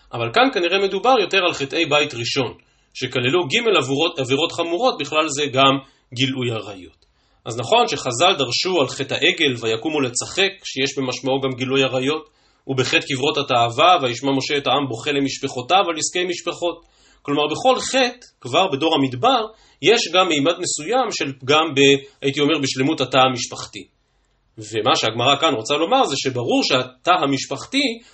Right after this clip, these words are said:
הוא תנאי להשראת שכינה. ולכן רש"י באמת מדגיש שה-, רשי כאן באמת מ-, מציין באופן מיוחד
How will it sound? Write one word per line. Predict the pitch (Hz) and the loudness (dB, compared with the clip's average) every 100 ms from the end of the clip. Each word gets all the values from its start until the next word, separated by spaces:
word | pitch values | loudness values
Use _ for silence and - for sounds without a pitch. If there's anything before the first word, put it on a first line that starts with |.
| _ | _
הוא | - | -8
תנאי | - 156 226 | -2 2 4
להשראת | 165 127 - 123 120 | 4 0 0 0 -2
שכינה. | - 113 113 90 _ _ _ | -4 -8 -10 -12 _ _ _
ולכן | 120 110 - 208 190 | -6 -4 2 2 4
רש"י | 131 175 - 160 120 | 4 2 2 -2 -2
באמת | 113 120 143 | 0 0 0
מדגיש | 151 135 202 294 247 - _ _ _ | -2 -4 -2 -2 -2 -8 _ _ _
שה-, | - 160 165 165 170 - _ _ _ _ - 127 120 120 - - | -4 2 2 2 -2 -16 _ _ _ _ -8 -2 0 0 -2 -10
רשי | 120 117 147 165 | -10 -2 -2 0
כאן | 156 | 0
באמת | 135 135 190 - | 2 4 2 0
מ-, | 135 139 135 | -6 -4 -2
מציין | 135 - 131 202 170 | -2 -2 2 4 2
באופן | 143 180 185 | -2 -2 -2
מיוחד | 151 139 131 - 285 320 | 0 0 -2 -2 0 0